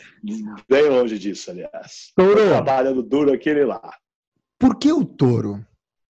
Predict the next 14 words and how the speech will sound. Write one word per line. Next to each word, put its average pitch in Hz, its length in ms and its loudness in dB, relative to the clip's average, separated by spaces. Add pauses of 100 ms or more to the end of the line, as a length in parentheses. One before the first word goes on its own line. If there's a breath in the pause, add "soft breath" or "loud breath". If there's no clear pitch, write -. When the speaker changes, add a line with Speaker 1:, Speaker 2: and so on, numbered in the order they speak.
(920 loud breath)
Speaker 1:
Então, 240 320 0
na 214 160 -4
verdade, 135 760 -8 (160)
olha 254 300 -6
só, - 140 -8
essa 214 260 -2
história 262 300 2
é - 20 2
engraçada. 214 400 0
Essa, 214 340 -4
essa 196 280 0
ninguém 202 260 -2
per-, 208 140 -2
nunca 240 240 -6